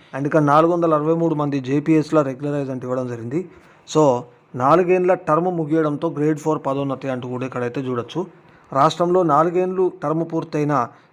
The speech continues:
జూనియర్ పంచాయతీ కార్యదర్శులు జేపీఎస్ను ప్రభుత్వం రెగ్యులరైజ్ చేసింది. వీరిని గ్రేడ్ ఫోర్ పంచాయతీ సెక్రటరీలుగా పదోన్నతి కల్పిస్తూ ఆ శాఖ కమిషనర్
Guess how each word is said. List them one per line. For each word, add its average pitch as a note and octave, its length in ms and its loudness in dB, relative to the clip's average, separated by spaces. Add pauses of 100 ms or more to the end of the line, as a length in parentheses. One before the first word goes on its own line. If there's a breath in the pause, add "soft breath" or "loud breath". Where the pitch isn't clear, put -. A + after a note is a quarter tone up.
జూనియర్ E3+ 400 2
పంచాయతీ E3 340 2
కార్యదర్శులు D3 600 -2 (160)
జేపీఎస్ను D#3+ 640 2 (340 loud breath)
ప్రభుత్వం E3 440 2
రెగ్యులరైజ్ D3+ 460 0
చేసింది. C#3+ 480 -2 (280 loud breath)
వీరిని E3+ 380 6
గ్రేడ్ D#3+ 340 2
ఫోర్ F3+ 300 2
పంచాయతీ D#3 400 0
సెక్రటరీలుగా D3 880 0 (260 loud breath)
పదోన్నతి E3 400 0
కల్పిస్తూ D#3 540 -4 (260 loud breath)
ఆ C3 100 0
శాఖ D#3+ 240 2
కమిషనర్ E3 580 -4